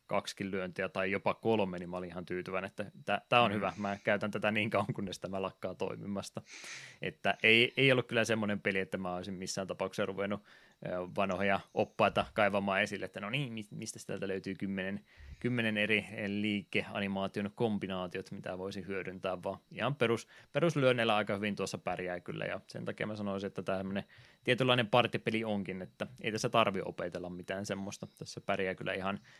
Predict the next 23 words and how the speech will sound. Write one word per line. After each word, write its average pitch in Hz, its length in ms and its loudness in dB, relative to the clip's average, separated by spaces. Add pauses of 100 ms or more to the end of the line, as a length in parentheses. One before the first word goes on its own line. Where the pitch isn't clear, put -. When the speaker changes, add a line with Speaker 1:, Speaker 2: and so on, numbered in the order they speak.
(120)
Speaker 1:
peruslyönneilläkin 101 840 2
sitten 90 280 -10
vaan, 92 180 -4
kun 95 100 -6
osaa 95 260 -2 (140)
oikeata 98 380 0
käyttää 92 360 -2
oikea 95 360 0
aika. - 420 -4 (680)
Speaker 2:
Jep, 104 380 -4
ja 104 180 2
sen 113 200 2
verran 113 220 4
nopeet 101 400 4 (600)
kuitenkin 90 480 -2
oli 90 340 -2 (120)
häviön 98 340 4
jälkeen 92 320 4
ottaa - 360 -4 (1120)
uusinta, 139 340 0
uusinta 160 340 6
yritys, 131 460 4
niin 120 240 4